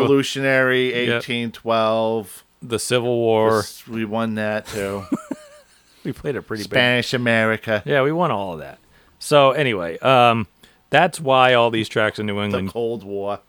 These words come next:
Speaker 2: Yeah, we won that, too,
Speaker 1: <laughs> It's
Speaker 2: I think. Uh, <laughs> you'd be hard-pressed to figure it out now. Uh,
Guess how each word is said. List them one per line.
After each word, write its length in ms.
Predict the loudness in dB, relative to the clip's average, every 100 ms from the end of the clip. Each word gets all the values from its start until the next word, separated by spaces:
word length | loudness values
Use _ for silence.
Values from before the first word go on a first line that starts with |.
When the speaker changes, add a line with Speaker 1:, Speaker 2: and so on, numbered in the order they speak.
| -12
Speaker 2:
Yeah, 120 | -12 -10
we 200 | -6 -4
won 200 | -2 -2
that, 200 | -2 -2
too, 180 | -4 -4 _
Speaker 1:
<laughs> 400 | -20 -20 _ -14
It's 120 | -10
Speaker 2:
I 80 | -6
think. 380 | -4 -4 -6 -18 -20 -20 -14 0
Uh, 240 | 4 4 2 -10 -14 -2
<laughs> 400 | 0 2 0 0
you'd 200 | -4 -6 -14 -20 _
be 100 | -4
hard-pressed 480 | 0 0 0 -4 -4
to 40 | -6
figure 280 | -4 -4 -2
it 60 |
out 140 | -2 0
now. 440 | 0 2 0 -4 _
Uh, 280 | -6 -2